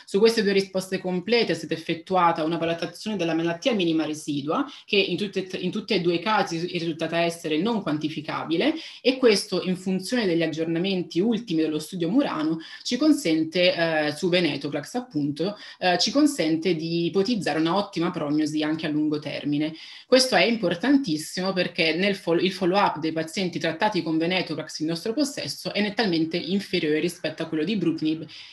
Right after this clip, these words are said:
e di idelalisib. La progression free survival su popolazioni intention to treat ha fatto osservare, eh, sia per ibrutinib che idelalisib un'ottima mediana, quarantadue per ibrutinib,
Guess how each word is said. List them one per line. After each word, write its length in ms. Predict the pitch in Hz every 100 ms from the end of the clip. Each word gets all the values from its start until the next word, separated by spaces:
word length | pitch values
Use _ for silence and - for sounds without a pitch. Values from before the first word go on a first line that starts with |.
| -
e 140 | 202
di 120 | 170
idelalisib. 800 | 151 156 135 117 147 151 165 165 170 - -
La 120 | -
progression 420 | 196 196 202 220 202
free 140 | 202
survival 520 | 202 185 196 190 170
su 140 | 165 220
popolazioni 520 | 190 180 170 226 202
intention 460 | 170 165 165 180
to 80 | 165
treat 440 | 170 - 226 - 165
ha 100 | 156
fatto 240 | 165 -
osservare, 720 | 165 170 156 190 175 160 151 - - -
eh, 200 | 170 156
sia 160 | 160 190
per 140 | 196
ibrutinib 500 | 185 214 226 180 170
che 60 | 165
idelalisib 560 | 165 175 190 170 156
un'ottima 500 | 151 175 202 - 165
mediana, 560 | 156 160 160 156 170 220
quarantadue 520 | - 160 156 156 170
per 140 | 156 160
ibrutinib, 640 | 160 202 190 160 156 151